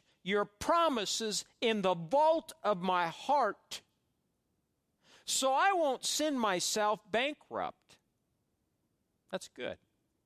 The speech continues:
"I've banked your promises in the vault." What do you put in the vault, by the way? Valuables, treasure, things that are important.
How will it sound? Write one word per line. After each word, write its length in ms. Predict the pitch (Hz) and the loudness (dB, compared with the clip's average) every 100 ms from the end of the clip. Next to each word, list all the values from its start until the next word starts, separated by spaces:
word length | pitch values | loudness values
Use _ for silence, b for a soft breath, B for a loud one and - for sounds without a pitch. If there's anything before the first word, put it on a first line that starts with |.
| _ _ B B | _ _ B B
"I've 400 | 208 226 180 147 | 2 2 0 -2
banked 540 | 247 285 359 381 - - _ | 0 2 0 -2 -10 -14 _
your 180 | 190 226 | -4 -4
promises 800 | - - 302 320 311 - 302 240 | -2 0 2 2 0 -2 -2 -2
in 180 | 254 208 | -2 0
the 100 | 190 | 0
vault." 640 | 180 277 269 220 - - - | 2 2 2 0 -6 -14 -4
What 140 | 330 | 0
do 80 | 330 | 0
you 80 | - | 2
put 220 | 311 302 | 2 2
in 160 | 240 | 2
the 60 | 196 | 0
vault, 380 | 185 180 165 156 | 2 2 0 -2
by 140 | 156 | 0
the 100 | 147 | 0
way? 360 | 143 135 104 113 _ _ _ _ _ _ _ | 0 -2 -2 -8 _ _ _ _ _ _ _
Valuables, 1000 | 208 330 330 285 220 226 196 131 - - | 0 2 4 2 0 0 0 -2 -4 -8
treasure, 680 | - 320 339 330 262 196 127 | -2 2 4 2 0 -2 -6
things 340 | - 330 277 | -4 -4 -2
that 160 | 277 269 | -2 -2
are 100 | 262 | -2
important. 640 | 240 220 302 302 - 175 | -4 -2 2 2 -2 -16